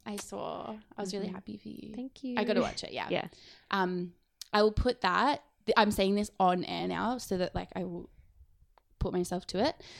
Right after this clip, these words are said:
Speaker 1: Um, but I will put that link in the show notes of our episodes, and, like, from now on, we will link things in our show notes 'cause I know that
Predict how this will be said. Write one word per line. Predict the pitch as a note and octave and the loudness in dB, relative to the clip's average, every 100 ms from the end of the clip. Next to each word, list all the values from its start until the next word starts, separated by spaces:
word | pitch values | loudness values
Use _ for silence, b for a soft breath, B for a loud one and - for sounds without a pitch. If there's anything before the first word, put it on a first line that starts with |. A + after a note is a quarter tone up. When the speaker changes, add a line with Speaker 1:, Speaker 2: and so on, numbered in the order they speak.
| B B B | B B B
Speaker 1:
Um, | G#3 G3 F#3 F#3+ G3 - - _ - | 2 2 2 -2 -8 -16 -20 _ 0
but | G#3 | 4
I | |
will | G3+ | 4
put | G3 - G#3 - - - - - | 2 0 -2 -2 -8 -10 -14 -6
that | G3 F#3 | -4 -2
link | F#3 G#3 - | -4 -6 -6
in | F#3 | -4
the | F3+ | -4
show | - F3+ | -4 -4
notes | G3+ - - | -4 -6 -10
of | F#3+ | -10
our | - | -8
episodes, | - - A3 C#4 - - F#3+ | -10 -6 -4 -6 -8 -12 -6
and, | F#3 | -4
like, | F3+ F3+ | -4 -6
from | F#3 F3+ | -6 -2
now | F3 E3+ | 0 0
on, | F3 F3+ | 0 -2
we | F3+ | -4
will | F3 | -6
link | - - | -8 -10
things | - G#3+ A3 | -6 -6 -4
in | A3+ | -6
our | A3+ | -4
show | A#3 A#3+ | -4 -2
notes | B3 - | -4 -6
'cause | - F#3 | -4 0
I | |
know | F3+ F3 | 4 4
that | E3+ | 2